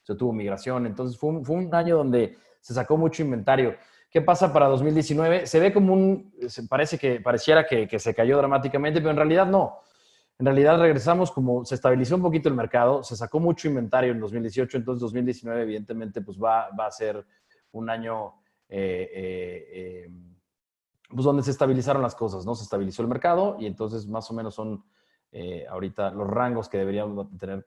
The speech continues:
con Querétaro. Para que se den una idea, en la línea verde línea Verde, para tener un comparativo, muestra las ventas que se tuvieron en Monterrey, por ejemplo. Entonces, dos mil dieciocho, pues, tuvimos, casi alcanzamos las ventas que tuvimos en Monterrey con un,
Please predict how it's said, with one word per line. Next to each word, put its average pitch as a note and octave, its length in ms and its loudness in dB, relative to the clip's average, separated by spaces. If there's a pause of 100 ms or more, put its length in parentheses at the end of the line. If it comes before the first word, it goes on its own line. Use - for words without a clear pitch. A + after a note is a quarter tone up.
con G2 100 -14
Querétaro. F#2 420 -12 (280)
Para A#2+ 140 2
que A#2+ 80 -2
se C#3+ 80 2
den D#3+ 60 6
una D#3 100 4
idea, D#3 260 8 (220)
en C3 180 -2
la C3+ 100 0
línea F3 280 4
verde D3+ 540 4 (360)
línea C#3+ 160 2
Verde, C#3+ 480 4
para A#2 140 2
tener C3+ 160 2
un C#3+ 40 0
comparativo, B2+ 460 2
muestra C#3+ 420 0
las B2+ 160 2
ventas C3 300 -2
que - 80 -10
se G2+ 140 -8
tuvieron A#2 340 -2
en A2 100 -6
Monterrey, A2+ 460 0
por F#2+ 180 -10
ejemplo. G2+ 300 -6
Entonces, B2 220 -2
dos C3+ 120 0
mil D#3+ 120 0
dieciocho, E3+ 560 0 (580)
pues, B2 160 -6
tuvimos, D3 640 0 (220)
casi D#3+ 200 0
alcanzamos D#3+ 440 2
las C3+ 100 2
ventas D3+ 220 0
que B2+ 80 -8
tuvimos C3 340 0
en A#2+ 80 -2
Monterrey A2+ 420 -2
con B2 160 0
un, C#3+ 300 -2